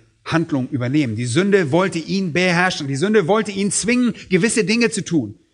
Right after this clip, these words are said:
Die Sünde wollte ihn kontrollieren. Und ich glaube, das ist die Parallele zu Vers sechzehn.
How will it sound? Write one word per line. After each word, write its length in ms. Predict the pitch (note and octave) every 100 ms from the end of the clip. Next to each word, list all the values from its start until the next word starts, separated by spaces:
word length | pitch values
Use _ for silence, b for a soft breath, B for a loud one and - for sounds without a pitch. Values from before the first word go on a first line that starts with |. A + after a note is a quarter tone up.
| B -
Die 80 |
Sünde 420 | E3+ A3+ C4 C4 F3+
wollte 260 | A#3+ A#3
ihn 280 | A3+ A#3+ A#3+
kontrollieren. 640 | - A#3 G#3 G#3+ A#3 A3
Und 120 | E3 E3+
ich 100 | F3
glaube, 360 | A3 B3+ C4
das 220 | G#3 A3+
ist 140 | C4 -
die 100 | G#3
Parallele 580 | F3 F3+ F#3 A3+ A3+ G#3+ B B
zu 160 | -
Vers 300 | F#3 G3+ G3
sechzehn. 540 | - A3+ - - B2+